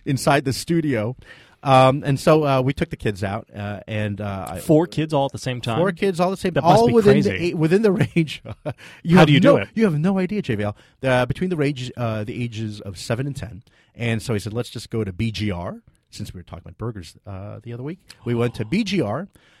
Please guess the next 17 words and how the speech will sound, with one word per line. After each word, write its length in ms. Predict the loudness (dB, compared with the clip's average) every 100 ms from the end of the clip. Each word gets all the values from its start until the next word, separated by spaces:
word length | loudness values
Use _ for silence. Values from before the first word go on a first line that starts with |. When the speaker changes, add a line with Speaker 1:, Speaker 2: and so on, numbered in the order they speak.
| _
Speaker 1:
um, 400 | 0 2 4 0 -6
and, 480 | -4 -2 0 0 -4 -6
uh, 260 | -8 -8
Bill's, 600 | -8 -6 -4 -4 -8 -10 -12
uh, 220 | -10 -10
son, 460 | -10 -8 -6 -6 -8
uh, 200 | -14 -14 -12
Robbie, 340 | -12 -12 -16
is 120 | -18
ten, 320 | -12 -10 -10 -12 _ _ _
and 100 | -14 -10
he's 200 | -10 -10
an 80 | -12
eating 300 | -8 -8 -8
machine. 400 | -10 -14 -16 -20 _ _ _ _ _ _ -8
And 240 | -4 -2
he's, 340 | -2 -6 -8